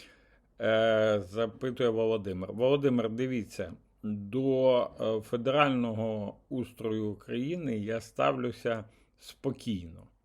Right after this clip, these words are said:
так як покійний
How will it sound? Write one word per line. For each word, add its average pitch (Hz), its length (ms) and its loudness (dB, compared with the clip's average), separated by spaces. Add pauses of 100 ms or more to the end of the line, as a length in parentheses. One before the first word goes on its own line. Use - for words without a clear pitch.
(500)
так 117 280 0
як 117 300 0 (160)
покійний 117 920 -2